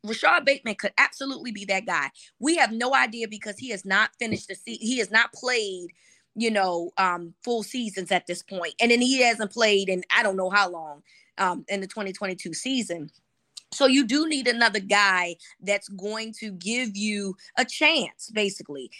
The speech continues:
If you have Tyler Huntley out there, you really don't want his number one receiver being a Demarcus Robinson. You would prefer it to be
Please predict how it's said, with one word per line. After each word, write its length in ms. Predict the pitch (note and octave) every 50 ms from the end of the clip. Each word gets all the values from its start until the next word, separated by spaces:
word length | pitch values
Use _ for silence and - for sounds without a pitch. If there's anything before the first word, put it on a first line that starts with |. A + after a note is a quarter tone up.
| - -
If 200 | G3 G3 F3 F3+
you 220 | A3+ C#4+ E4+ F#4
have 300 | F4+ E4 D4 C4+ A3+ A3
Tyler 340 | - C4+ A#3+ B3 B3 A#3+ A3
Huntley 320 | B3 C4 A#3+ G#3 G3+ F#3+
out 200 | F#3 F3 E3+ F3 - -
there, 300 | F3 D#3+ D3+ D#3 D#3 - _ - - -
you 180 | C4 E4 E4+ F4 F4
really 260 | G4+ G#4 G#4 G#4 E4+
don't 380 | A#3 C#4 C#4+ D#4+ D4+ A#3+ F#3 G3
want 320 | G#3 A#3+ C#4 C4 A3 -
his 200 | - A3+ A#3+ A3
number 220 | A3+ A#3+ A#3 G#3+ G#3
one 220 | G#3 A3 A3 G#3+
receiver 420 | G3+ G3 - - B3 B3 A3+ G3+ G3
being 280 | F3+ G3+ G#3+ G#3+ G3+
a 20 | F#3
Demarcus 480 | F#3 F#3+ F#3 F#3 F#3 F#3 - E3 -
Robinson. 460 | F#3 F#3 F3+ F3 E3+ E3+ - - D3 C3+ _ - - - _
You 140 | B3+ D#4
would 120 | E4 D4+ -
prefer 420 | - A#3 - - B3+ C#4 D4+ D4
it 120 | B3 F#3+ -
to 120 | - G#3
be 540 | G3 F3+ A3 B3+ C4+ C4 A#3+ G3+ F#3 E3+ -